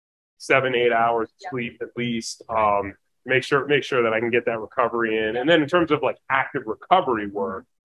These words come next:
Speaker 1: um, I stretch a lot. I have a, I have a stretch band at my apartment that I use, make sure I hit all the, all the target areas, you know, after workouts, just, you know, because, because body maintenance is important to
Speaker 2: Yep.
Speaker 1: preventing injuries.
Speaker 2: Absolutely.
Speaker 1: So, and that's something that I really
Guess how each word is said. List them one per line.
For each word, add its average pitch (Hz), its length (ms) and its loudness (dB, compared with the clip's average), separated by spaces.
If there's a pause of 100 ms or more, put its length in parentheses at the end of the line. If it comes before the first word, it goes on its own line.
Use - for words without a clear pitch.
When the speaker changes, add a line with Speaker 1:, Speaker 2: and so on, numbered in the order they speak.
(220)
Speaker 1:
um, 113 260 0
I 107 80 -4
stretch 139 420 -2
a 147 60 -2
lot. 123 420 2
I 120 120 -2
have 123 140 2
a, 117 40 -2 (160)
I 135 120 2
have 131 140 0
a 110 120 0
stretch - 360 -2
band 135 280 0
at 123 60 -4
my 110 160 -6
apartment 123 680 0 (240)
that 123 100 0
I 120 80 2
use, 120 380 -4
make 117 220 -2
sure 123 200 -2
I 110 120 0
hit 127 140 -2
all 110 180 0
the, 110 60 -6
all 117 260 -2
the 113 80 -8
target 120 340 -4
areas, 113 800 0 (220)
you 117 60 -6
know, 107 180 0
after 117 280 -2
workouts, 110 720 0
just, 123 320 -4 (240)
you 135 80 0
know, 147 280 4 (120)
because, 139 360 0
because 147 340 4
body 165 240 6
maintenance 143 440 -2
is - 60 -14
important 120 440 4
to - 120 -20
Speaker 2:
Yep. 107 100 -2
Speaker 1:
preventing 117 240 2
injuries. 127 240 -2 (260)
Speaker 2:
Absolutely. - 180 -16
Speaker 1:
So, 101 560 2 (140)
and 123 100 2
that's 135 160 2
something 151 280 0
that 131 120 4
I 123 80 4
really 117 600 2